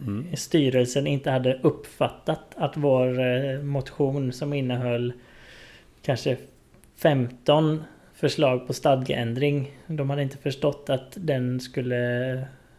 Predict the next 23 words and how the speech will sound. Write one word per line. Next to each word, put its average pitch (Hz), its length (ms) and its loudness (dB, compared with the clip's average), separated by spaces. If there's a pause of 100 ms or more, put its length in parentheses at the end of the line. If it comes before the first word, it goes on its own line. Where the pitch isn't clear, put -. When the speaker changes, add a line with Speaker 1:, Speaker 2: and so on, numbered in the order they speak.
(220)
Speaker 2:
föreslå 123 520 0
en 123 160 -4
stadgeändring. 131 880 -4 (2750)
Speaker 1:
Japp. - 300 -8 (1600)
Och 117 160 6
inga 95 180 4
andra 90 200 2
medlemmar 90 460 -2
verkade 90 340 -2
riktigt 87 200 -6
bry 90 200 -4
sig. - 160 -6 (640)
Speaker 2:
Nej, 123 240 0
nej, 147 260 -4
det 147 260 0
gjorde 160 240 0
de 143 120 -6
inte 139 280 -4
heller. 156 340 2 (260)
<laughs> - 140 -2 (3750)
Jag 131 120 -2
tror 151 180 2
att - 240 -4